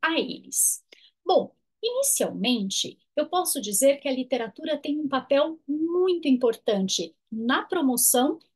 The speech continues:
e no entendimento desses objetivos por diferentes razões. A primeira delas diz respeito à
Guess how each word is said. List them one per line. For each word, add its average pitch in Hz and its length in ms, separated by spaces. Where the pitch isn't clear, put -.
e 359 160
no 359 120
entendimento 320 840
desses 208 440
objetivos 294 1000
por 392 160
diferentes 294 800
razões. - 720
A 415 140
primeira 427 440
delas 208 680
diz 359 240
respeito 294 880
à 302 160